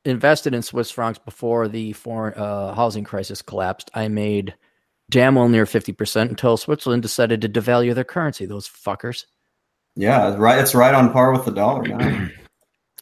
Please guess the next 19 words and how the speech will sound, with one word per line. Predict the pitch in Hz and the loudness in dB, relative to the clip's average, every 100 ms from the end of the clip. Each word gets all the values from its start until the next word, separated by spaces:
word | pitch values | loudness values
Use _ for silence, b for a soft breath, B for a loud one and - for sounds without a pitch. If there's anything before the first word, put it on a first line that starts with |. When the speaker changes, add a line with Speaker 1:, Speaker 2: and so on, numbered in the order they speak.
| - _ _ | -20 _ _
Speaker 1:
Yeah, | 101 90 90 | -6 -4 -2
they're, | 101 | 0
they're | 98 110 107 | 2 6 6
Speaker 2:
Hmm. | 104 110 | 4 -2
Speaker 1:
export, | 107 - - 101 - - 143 _ | -4 -6 -4 -2 0 -2 -6 _
big | 135 107 | -4 -2
export | - 104 - 98 - | -4 -10 -8 -10 -8
country. | - 104 92 101 - _ b b b b b b | -8 -6 -8 -12 -14 _ b b b b b b
I | 143 | 2
know | |
it | 160 | 4
sounds | - 147 131 | 4 4 2
stupid, | - 131 127 | 4 4 4
but | 110 123 | 4 4
they | 135 | 4
export | 135 - - 123 | 4 2 2 4
a | 117 | 4
lot | 113 | 4
of | 110 | 2